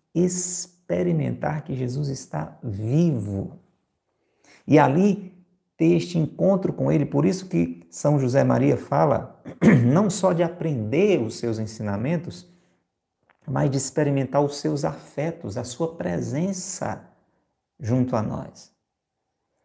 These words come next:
E isso nós precisamos fazer com um objetivo. Em alguns episódios lá para trás, em homilias anteriores,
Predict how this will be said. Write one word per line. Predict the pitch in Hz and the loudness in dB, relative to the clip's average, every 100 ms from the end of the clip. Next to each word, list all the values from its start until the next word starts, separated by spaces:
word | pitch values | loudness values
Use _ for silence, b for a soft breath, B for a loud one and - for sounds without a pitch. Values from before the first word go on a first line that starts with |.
| _ _ _ | _ _ _
E | - 139 156 | 2 6 6
isso | 226 - 180 | 4 2 0
nós | 151 165 | 2 2
precisamos | - 147 - 139 131 - | 0 -6 -4 -6 -6 -8
fazer | 117 98 165 - | -8 -2 -2 -2
com | 175 | 0
um | 185 226 | 2 2
objetivo. | 202 214 202 202 - 160 156 b b b - | 0 0 -2 -4 -4 -4 -4 b b b -2
Em | 123 120 113 107 | 2 2 2 0
alguns | - 110 113 | -2 0 2
episódios | 113 - 110 107 95 | 0 -2 -2 0 0
lá | 107 101 | -2 -4
para | - 98 | -4 -6
trás, | - - 180 92 - - _ _ _ | -2 0 0 -2 -8 -16 _ _ _
em | 123 | -6
homilias | 110 104 104 101 104 | -2 -2 0 -2 -2
anteriores, | 95 98 92 127 185 180 - | -4 -4 0 2 2 -2 -12